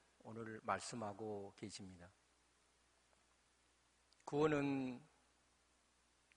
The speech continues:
성경 말씀처럼, 그리고 유대인들로부터,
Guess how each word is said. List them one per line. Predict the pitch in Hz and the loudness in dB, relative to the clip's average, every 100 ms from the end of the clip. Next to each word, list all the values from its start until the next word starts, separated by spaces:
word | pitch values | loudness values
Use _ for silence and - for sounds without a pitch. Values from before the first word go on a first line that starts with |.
| _ _ | _ _
성경 | - 180 185 196 | -6 2 6 6
말씀처럼, | 190 156 - 160 147 151 143 135 131 127 131 - - _ _ _ _ _ - - | 8 8 8 0 2 6 6 6 0 -4 -10 -20 -20 _ _ _ _ _ -20 -4
그리고 | 156 147 151 147 143 139 - - - | 2 6 8 10 10 6 2 -8 -2
유대인들로부터, | 151 175 180 214 190 180 160 123 90 - - - - - - 127 120 110 117 | 6 8 8 6 6 6 8 6 6 -2 -14 -20 -14 -12 -2 0 2 0 -6